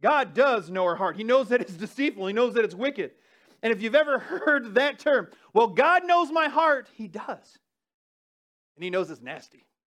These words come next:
<laughs> God knows my heart. <laughs> Yeah, he does. He knows that thing's nasty. That's ugly.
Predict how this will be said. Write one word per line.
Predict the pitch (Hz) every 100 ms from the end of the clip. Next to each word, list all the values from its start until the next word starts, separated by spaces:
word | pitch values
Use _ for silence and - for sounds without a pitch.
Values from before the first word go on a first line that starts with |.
| _ 214 214 _ 190 185 190 175 _ - 196 170 _
<laughs> | 160 208 226 156 - - _ _ _ _ _ -
God | 277
knows | 277 254
my | 220 240
heart. | 262 220 127
<laughs> | - 131
Yeah, | 180 -
he | 214
does. | 196 294 302 - _ _ _ _ _ _ _ _ _ _
He | - 196
knows | 170 147
that | 175 151
thing's | 123 107 98 82
nasty. | 95 151 - 147 135 _ _ _ _ _ _ _ _ _ 403 381 339 _ 302 294 277 _ _ _ _ _ _ _ _ _ _
That's | 143 139
ugly. | 139 190 160